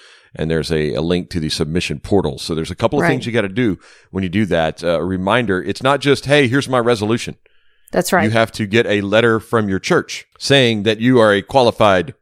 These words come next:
Speaker 1: messenger and can submit a resolution.
Speaker 2: Yeah, that, or that you
Speaker 1: Submit
Speaker 2: are
Speaker 1: one.
Speaker 2: qualified to be a messenger. You
Speaker 1: Yes,
Speaker 2: do not
Speaker 1: yes.
Speaker 2: have to be at
Speaker 1: Exactly.
Speaker 2: the annual meeting in order to submit. Now, only a submitter whose resolution has been declined,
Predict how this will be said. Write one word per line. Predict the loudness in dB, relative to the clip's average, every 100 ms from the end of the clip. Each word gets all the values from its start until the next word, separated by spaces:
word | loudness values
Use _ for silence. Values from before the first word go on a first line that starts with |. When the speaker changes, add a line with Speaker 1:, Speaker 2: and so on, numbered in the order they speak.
| _ _ -4
Speaker 1:
messenger | 0 0 0 -4 -4
and | -4 -6
can | -6 -6
submit | -8 -2 -2 0
a | -2
resolution. | -4 0
Speaker 2:
Yeah, | 0 2 -2
that, | -2 -2 -2 0
or | 0
that | 2 0 -2
you | -4 -2
Speaker 1:
Submit | 0
Speaker 2:
are | -2
Speaker 1:
one. | 0
Speaker 2:
qualified | 2 4 4 2 0 0
to | -6
be | -6 0 2
a | 2
messenger. | -2 -8 -12 -12 -14 -6
You | 2
Speaker 1:
Yes, | 2 2
Speaker 2:
do | -2 2
not | 2 2
Speaker 1:
yes. | 0
Speaker 2:
have | 0 2 0 -2
to | -6
be | -4 -2 -2 -2
at | 2 2
Speaker 1:
Exactly. | 2 0 0 -6
Speaker 2:
the | -2
annual | 0 2 2
meeting | 2 2 0
in | -4 -2
order | -2 -2
to | -6
submit. | -6 -4 -2 -2 -2 0
Now, | 2 2 2
only | 0 0 2 2
a | 2
submitter | 0 -4 0 2 4 4 4
whose | 0 2
resolution | 2 2 0 0 -2
has | -2
been | -2 -2
declined, | -4 -2 0 0 -2